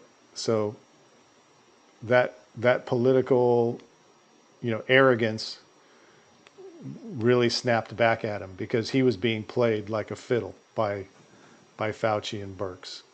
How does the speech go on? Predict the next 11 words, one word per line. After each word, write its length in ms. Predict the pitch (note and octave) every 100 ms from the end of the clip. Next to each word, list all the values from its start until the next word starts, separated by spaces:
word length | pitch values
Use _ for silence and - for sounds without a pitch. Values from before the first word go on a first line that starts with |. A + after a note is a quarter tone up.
| -
And, 460 | G#2 G2+ G2+ G2+
um, 340 | G2+ F#2+ F#2+ F#2+ _ -
they 140 | A2+
knew 180 | A#2+ A#2
exactly 480 | G#2 F#2+ G#2+ G2+ G#2+
what 200 | G#2 G2+
they 100 | G#2
were 140 | G2+
doing. 280 | F#2+ G2+ G2+ F#2 - - _ - - - - - - - - - - - - - - -
Okay, 640 | G#3+ G3+ - C3+ B2 A#2 - - -
well, 380 | D#3+ D#3+ D#3